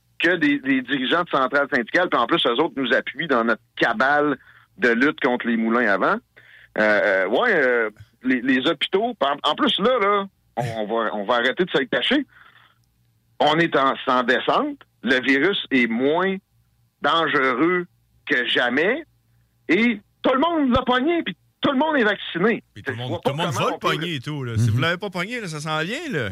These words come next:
Speaker 2: <clears throat> Je pensais
Speaker 1: Ben,
Speaker 2: que je
Speaker 1: au pire, vous
Speaker 2: l'avais,
Speaker 1: le
Speaker 2: là.
Speaker 1: pognerez pas, vous le pognerez à la prochaine shot.
Speaker 2: <laughs> Ouais, c'est
Speaker 1: Parce
Speaker 2: ça.
Speaker 1: qu'un virus respiratoire, il y aura jamais d'immunité collective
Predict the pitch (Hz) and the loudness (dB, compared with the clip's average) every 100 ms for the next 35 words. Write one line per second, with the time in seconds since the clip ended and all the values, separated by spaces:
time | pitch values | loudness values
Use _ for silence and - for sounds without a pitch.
0 | 90 - 208 135 - 101 127 110 - - | -4 0 0 0 -4 -6 -4 -2 -2 -2
1 | - 151 131 170 160 156 240 160 143 156 | -4 -4 -2 2 2 2 2 0 0 0
2 | 147 185 185 147 135 156 131 - 285 - | 2 2 0 0 0 -2 -2 0 0 -2
3 | - 147 104 117 165 233 170 180 285 - | -10 -2 0 0 -2 -6 -2 0 0 0
4 | 196 - 180 160 220 277 - - 170 147 | -2 0 0 2 2 0 -4 -10 -8 -6
5 | 123 139 170 185 214 320 160 175 170 160 | -2 0 2 2 2 0 -2 0 0 0
6 | 233 233 170 139 - 240 | 0 0 2 0 0 -2